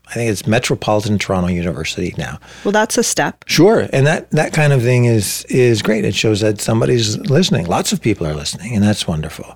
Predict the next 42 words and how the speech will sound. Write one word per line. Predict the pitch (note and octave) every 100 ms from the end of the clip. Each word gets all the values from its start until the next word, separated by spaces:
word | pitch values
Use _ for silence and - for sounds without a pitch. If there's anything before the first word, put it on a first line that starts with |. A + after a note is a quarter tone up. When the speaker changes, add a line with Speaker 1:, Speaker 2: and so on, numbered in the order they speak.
| - - -
Speaker 1:
But | C#3+
what | D3
I | D3
wanted | C3 A2+
to |
say | G#2+ G3+ A#3+
was | A#2 F#2
that | G2+
when | G#2 G#2+
I | G#2+
was | G2
a, | F#2+ D#2+ C#2+
a |
child, | D#2+ - F#2 F2 D2 - -
when | G2+
I |
was | F2+ D2+
a | B1 - -
teenager, | D#3 D#3 F2 F#2+
I | -
never | A2 G#2+
planned | G#2 A2 A2
to | G2
go | F#2+
to | F2
university. | F2+ G2 C3+ - -
It | -
was | G#2+
almost | C#3+ A#2+
accidental. | G#2 F#2+ - F#2+ G#2 - D#2+ A2 _
At | - -
the | E2
time, | E2+ G2 G2
I | F2
think | F2+
I | F2
was | E2+
waiting | E2 F#2+ A#2 A#2
tables, | B2 E3 - - - _ _ -
serving | B2 B2+
spaghetti. | - A#2+ C#3 F#2 - _ _ _
And | - G#2 G2 F#2+ F#2